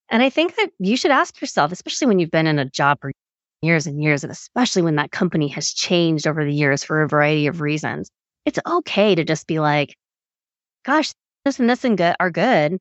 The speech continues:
but I don't think that, I don't think I am serving them anymore, and I don't think they're serving me anymore." And I do think that it is empowering, although you do have to put your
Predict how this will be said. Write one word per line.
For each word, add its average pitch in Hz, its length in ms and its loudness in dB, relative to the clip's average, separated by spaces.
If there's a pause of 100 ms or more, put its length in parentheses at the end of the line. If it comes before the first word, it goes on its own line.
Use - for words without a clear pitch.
but 156 280 -2 (880)
I 208 100 -2
don't 339 220 -4
think 302 240 0 (100)
that, 240 140 0 (680)
I 214 100 -2
don't 254 160 2
think 208 220 2
I 185 140 4
am 233 140 2
serving 196 380 0
them 165 220 -2
anymore, 302 540 0
and 190 100 0
I 196 40 0
don't 220 160 0
think 196 180 -2
they're 175 180 0
serving 165 360 -4
me 151 140 -2
anymore." 76 440 -10 (880)
And 240 80 0
I 226 60 2
do 269 320 0
think 226 320 -2
that 185 200 0 (680)
it 226 220 -2
is 247 320 2
empowering, 170 640 0
although 170 160 -2
you 165 160 -6
do 180 80 -2
have 185 100 -2
to - 60 -18
put - 160 -10
your 202 60 -10